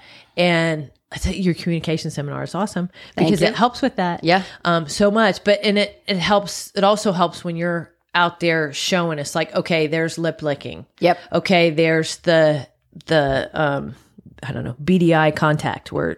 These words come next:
Speaker 1: you know, we're really staring the other dog down.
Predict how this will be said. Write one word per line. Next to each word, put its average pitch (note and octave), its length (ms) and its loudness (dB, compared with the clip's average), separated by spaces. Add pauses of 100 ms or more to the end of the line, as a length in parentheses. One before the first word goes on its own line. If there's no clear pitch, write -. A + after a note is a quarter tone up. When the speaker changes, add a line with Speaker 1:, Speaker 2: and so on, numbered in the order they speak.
(120)
Speaker 1:
you - 100 -2
know, C#3+ 240 -4 (240)
we're D#3 160 0
really D#3+ 240 2
staring D#3+ 380 0
the D#3 80 2
other D3 140 4
dog C#3 260 2
down. B2+ 260 -2